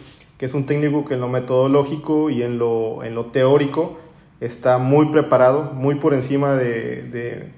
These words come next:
de muchos entrenadores, al grado ya a lo mejor de un poco de locura o, o siendo un poco denso en sus ideas.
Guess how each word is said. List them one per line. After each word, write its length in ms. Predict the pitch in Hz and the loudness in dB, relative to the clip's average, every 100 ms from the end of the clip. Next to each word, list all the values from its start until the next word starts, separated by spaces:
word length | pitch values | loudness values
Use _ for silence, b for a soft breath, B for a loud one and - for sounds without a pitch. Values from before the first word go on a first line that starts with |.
| b b b - | b b b -16
de 160 | 131 117 | -10 -4
muchos 360 | 127 135 143 | -4 -4 -4
entrenadores, 680 | 135 127 127 120 131 143 147 - - B B - | -6 -4 -2 0 4 4 2 -4 -16 B B -12
al 180 | - 120 | -6 -2
grado 400 | 123 127 139 143 | 2 6 6 6
ya 580 | 135 131 135 135 131 117 | 6 6 6 6 4 2
a 40 | 117 | -2
lo 80 | 117 | -6
mejor 280 | 117 131 127 | -4 -2 -2
de 60 | |
un 120 | 127 | -2
poco 300 | 131 135 131 | -4 -2 2
de 100 | 123 | 2
locura 680 | 120 113 139 143 151 135 127 | 2 -2 2 2 6 8 6
o, 1200 | 120 117 113 110 110 64 65 - - - - 67 | 6 2 0 0 -2 -4 -8 -10 -12 -14 -14 -12
o 40 | 65 | -10
siendo 320 | 139 135 135 | -2 2 2
un 120 | 139 | 4
poco 280 | 151 139 131 | 2 6 6
denso 280 | 139 139 143 | 6 4 0
en 60 | |
sus 200 | 135 131 | -2 -4
ideas. 360 | 135 127 139 - | -2 2 2 0